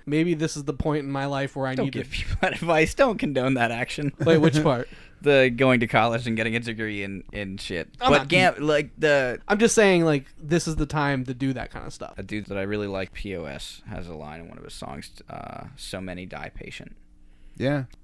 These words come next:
Speaker 3: I think there's a lot of ways that you can do what you wanna do.
Speaker 1: Yeah.
Speaker 3: And, like, there is something to say with the, the way that the internet makes the ability for everyone to become famous. At the same time,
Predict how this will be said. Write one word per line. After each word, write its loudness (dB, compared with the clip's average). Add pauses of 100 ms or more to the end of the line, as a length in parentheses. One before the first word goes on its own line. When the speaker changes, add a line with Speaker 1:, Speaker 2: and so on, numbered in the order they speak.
Speaker 3:
I 2
think 0
there's -2
a -4
lot -2
of -4 (400)
ways -4
that -8
you -10
can -6
do -6
what -8
you -8
wanna -8
do. -12 (260)
Speaker 1:
Yeah. -6 (260)
Speaker 3:
And, 4
like, 4
there 4
is 2
something -2
to -2
say -2
with -4
the, -4
the -6
way -2
that -8
the -4
internet -2
makes -6
the 0
ability 0
for -4
everyone -4
to -6
become -6
famous. -8 (360)
At -6
the -8
same -6
time, -4